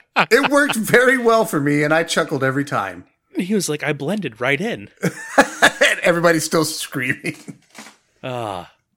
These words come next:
Speaker 2: Back in Tromaville, Apocalypse Incorporated is taking advantage of Toxie's absence. They even changed the name to Apocalypseville.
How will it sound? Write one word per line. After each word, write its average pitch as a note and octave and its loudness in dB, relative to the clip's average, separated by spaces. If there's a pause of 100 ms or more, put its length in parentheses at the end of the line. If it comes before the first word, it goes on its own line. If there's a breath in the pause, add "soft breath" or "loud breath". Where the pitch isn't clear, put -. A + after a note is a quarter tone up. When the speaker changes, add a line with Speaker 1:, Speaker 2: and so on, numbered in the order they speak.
(300)
Speaker 2:
Back F3 0
in D#3+ 0
Tromaville, A2 -4
Apocalypse B2 -8
Incorporated G2 -8
is F2+ -16
taking A#2+ -8
advantage G#2 -10
of F2+ -18
Toxie's F#2+ -10 (140)
absence. - -12 (400)
They F#3+ -4
even B3 -10
changed F3 -4
the D#3+ -4
name F3 -6
to - -4
Apocalypseville. A#2+ -8